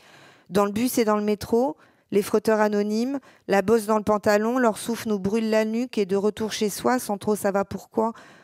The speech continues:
on se met sous la douche, soudainement à pleurer. Je vous parle d'un temps où les termes de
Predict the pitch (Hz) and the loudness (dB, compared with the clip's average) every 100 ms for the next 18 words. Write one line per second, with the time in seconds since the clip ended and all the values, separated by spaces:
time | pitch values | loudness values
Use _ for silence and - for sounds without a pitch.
0 | _ - 190 - 202 214 214 - 196 185 | _ -8 -6 -4 -2 -2 -2 -4 -2 -2
1 | 185 208 214 - _ _ _ - - 185 | -2 -6 -8 -14 _ _ _ -12 -6 -2
2 | 185 190 190 185 - 190 180 185 - _ | -2 -2 -4 -4 -6 -8 -6 -8 -12 _
3 | _ _ _ _ _ _ _ _ _ _ | _ _ _ _ _ _ _ _ _ _
4 | _ _ _ _ _ _ - 202 196 202 | _ _ _ _ _ _ -12 -6 -4 0
5 | 240 240 220 214 214 254 254 226 202 233 | 0 2 0 -2 -2 0 0 2 0 0
6 | 233 226 196 | -2 0 -2